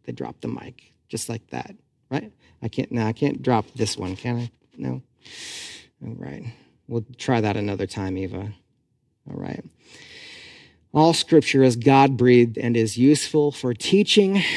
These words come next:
rebuking, correcting, and training in righteousness."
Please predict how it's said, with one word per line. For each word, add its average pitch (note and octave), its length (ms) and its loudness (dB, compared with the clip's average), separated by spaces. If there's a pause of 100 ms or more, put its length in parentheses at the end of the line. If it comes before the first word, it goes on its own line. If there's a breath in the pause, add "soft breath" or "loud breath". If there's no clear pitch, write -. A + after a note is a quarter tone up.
(140 loud breath)
rebuking, E3+ 720 4
correcting, F#3 840 -2
and C3 260 -2
training F3+ 680 2
in D3+ 140 0
righteousness." D3+ 920 -2